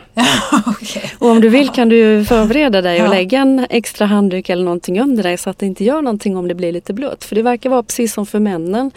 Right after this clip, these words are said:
Speaker 2: När de ska ejakulera, det kommer ju också via urinröret. För den här, de här körtlarna tömmer sig ut i urinröret helt enkelt, för de sitter ju kring urinröret.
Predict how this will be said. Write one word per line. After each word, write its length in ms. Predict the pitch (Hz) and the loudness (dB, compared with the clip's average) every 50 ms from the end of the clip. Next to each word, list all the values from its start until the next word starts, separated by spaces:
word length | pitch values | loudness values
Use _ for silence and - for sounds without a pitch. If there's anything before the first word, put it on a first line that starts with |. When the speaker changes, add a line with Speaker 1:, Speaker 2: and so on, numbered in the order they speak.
| - - - - - - - - | -14 -20 -20 -20 -20 -14 -4 0
Speaker 2:
När 120 | 214 214 | 2 2
de 160 | 214 208 202 | 4 2 2
ska 160 | - - 208 | 0 0 2
ejakulera, 600 | 202 220 233 214 - 294 320 311 226 180 170 170 | 2 2 2 0 -2 -2 0 0 2 2 0 0
det 100 | 175 185 | -2 -2
kommer 260 | 190 - 233 226 233 247 | -2 0 0 2 2 2
ju 60 | 240 | 2
också 260 | 220 - - - 226 | 0 -2 -6 -8 -4
via 280 | 262 302 269 220 196 185 185 | -4 -2 0 0 0 0 0
urinröret. 720 | 180 185 180 180 170 160 147 147 156 180 226 277 - - | 0 0 0 0 -2 -2 -4 -4 -4 -4 -6 -6 -8 -8
För 120 | - - 202 | -4 -2 0
den 140 | 208 202 | 0 0
här, 440 | 214 208 208 202 196 208 208 202 202 | 0 0 -2 -2 0 0 0 0 0
de 120 | 196 202 208 | 0 0 0
här 120 | 220 226 | 0 0
körtlarna 440 | - - 240 220 - 165 165 170 175 | -2 -4 -6 -6 -4 -4 -4 -4 -4
tömmer 320 | - - 170 147 147 160 | -6 -6 -6 -6 -6 -6
sig 220 | 160 - 180 165 151 | -6 -4 -4 -4 -4
ut 180 | 151 - - | -4 -6 -8
i 40 | 160 | -8
urinröret 680 | 160 170 175 185 180 175 175 196 220 240 220 202 208 - | -6 -4 -4 -4 -4 -4 -4 -6 -6 -4 -6 -6 -6 -8
helt 200 | 190 175 - - | -10 -10 -10 -10
enkelt, 280 | - - - 175 - | -12 -10 -10 -12 -12
för 80 | - - | -12 -10
de 120 | 180 180 | -10 -10
sitter 400 | - - 233 214 - _ - 170 | -8 -8 -8 -10 -10 _ -8 -8
ju 80 | 165 165 | -8 -8
kring 340 | - - - - - 170 170 | -10 -12 -12 -12 -10 -10 -10
urinröret. 760 | 170 180 175 170 175 175 185 190 180 - - - _ - - | -8 -8 -8 -8 -8 -10 -10 -12 -12 -16 -18 -20 _ -20 -20